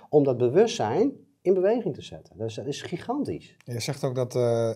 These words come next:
Speaker 2: elke persoon verbonden is met veertigduizend anderen, hè? Kun je
Speaker 1: Ja, de informatie die jij, ik ervaar,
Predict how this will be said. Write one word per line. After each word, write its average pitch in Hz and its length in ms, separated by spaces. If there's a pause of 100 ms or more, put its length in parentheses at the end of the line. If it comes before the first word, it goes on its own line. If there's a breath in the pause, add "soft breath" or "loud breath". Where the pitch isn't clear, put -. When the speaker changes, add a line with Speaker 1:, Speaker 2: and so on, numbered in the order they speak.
(100)
Speaker 2:
elke 131 200
persoon 131 540
verbonden 120 440
is 113 100
met 120 140
veertigduizend 117 720
anderen, 110 340
hè? 151 160 (640 soft breath)
Kun - 120
je 113 140
Speaker 1:
Ja, 123 120
de 131 140
informatie 160 760
die 135 300
jij, 123 380
ik 156 260
ervaar, 127 600